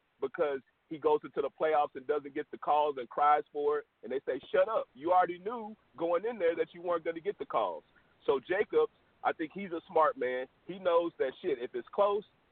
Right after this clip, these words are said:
one guy's getting thirty-five million, one guy's getting ten million.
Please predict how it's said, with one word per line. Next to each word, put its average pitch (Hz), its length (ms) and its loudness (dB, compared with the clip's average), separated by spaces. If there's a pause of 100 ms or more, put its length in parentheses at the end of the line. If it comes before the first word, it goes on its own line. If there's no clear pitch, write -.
(240)
one 214 200 0
guy's 180 320 2
getting 160 160 -8 (100)
thirty-five 180 560 -4
million, 180 360 -10 (200)
one 160 180 -4
guy's 156 320 -2
getting 147 200 -4 (100)
ten 151 180 -6
million. 95 320 -4